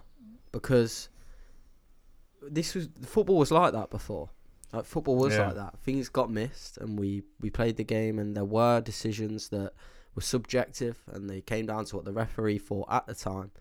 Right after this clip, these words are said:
Speaker 1: and there was controversy around that. But the same people that were, that were, like, arguing and getting, uh, getting irate about those decisions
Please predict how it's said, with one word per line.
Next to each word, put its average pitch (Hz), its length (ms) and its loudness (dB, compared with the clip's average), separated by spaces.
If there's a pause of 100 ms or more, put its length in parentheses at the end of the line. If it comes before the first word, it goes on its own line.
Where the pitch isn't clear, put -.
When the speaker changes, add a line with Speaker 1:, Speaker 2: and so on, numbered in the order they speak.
(360)
Speaker 1:
and 104 80 -8
there 107 60 -2
was 107 120 -4
controversy 113 640 -2
around 101 300 -2
that. 107 200 -4 (640)
But 131 100 -2
the 135 60 4
same 180 320 4
people 156 560 -4 (100)
that 113 120 -2
were, 123 160 4 (480)
that 123 160 0
were, 123 140 2
like, 110 260 -2
arguing 123 680 4
and 98 200 -4 (160)
getting, 139 360 2
uh, 120 220 4 (600)
getting 131 200 2
irate 123 500 4
about 113 340 -2
those 117 300 2
decisions 113 640 -4